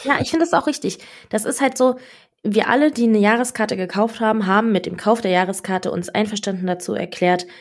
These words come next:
dass wir nur drei Tage in Folge reservieren können und was die Konditionen davon sind. Und es gibt so, so, so, so viele mittlerweile, auch hier in Deutschland,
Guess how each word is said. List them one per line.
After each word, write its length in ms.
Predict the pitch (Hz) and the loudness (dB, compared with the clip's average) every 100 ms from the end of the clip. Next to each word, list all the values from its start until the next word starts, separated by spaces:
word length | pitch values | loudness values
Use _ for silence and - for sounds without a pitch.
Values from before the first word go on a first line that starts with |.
| - | -10
dass 220 | - 180 180 | -4 0 2
wir 60 | |
nur 140 | 170 165 | 2 2
drei 180 | 175 | 2
Tage 360 | 175 180 185 175 | 2 0 0 0
in 140 | 165 | -4
Folge 720 | 156 170 165 165 160 160 - 165 | -2 0 4 4 2 0 -2 -2
reservieren 480 | 160 165 262 311 | 0 0 2 0
können 340 | - 277 277 277 - - _ | 2 2 2 0 -6 -20 _
und 360 | - 214 208 - - | 4 6 4 -2 -2
was 220 | 190 190 | -2 0
die 80 | 208 | 0
Konditionen 580 | 202 202 196 - 165 156 | 4 4 4 4 2 2
davon 360 | 156 170 160 | -2 -2 -2
sind. 320 | - 160 - _ _ _ _ | -4 -8 -10 _ _ _ _
Und 160 | 185 | 0
es 140 | 180 - | 0 2
gibt 340 | 226 - 185 | 0 0 2
so, 340 | 202 302 370 - | 4 4 2 -6
so, 440 | 214 233 254 269 - | 2 4 4 0 -4
so, 440 | 208 226 226 226 - | 4 4 4 -4 -8
so 340 | 190 196 269 | 2 4 4
viele 320 | - 262 214 | 2 2 4
mittlerweile, 720 | 180 170 165 160 156 175 233 - | 2 2 -2 0 -2 0 -2 0
auch 180 | 185 220 | 0 0
hier 140 | - 254 | 4 4
in 100 | 190 | 6
Deutschland, 500 | 170 - 175 170 | 4 2 0 -2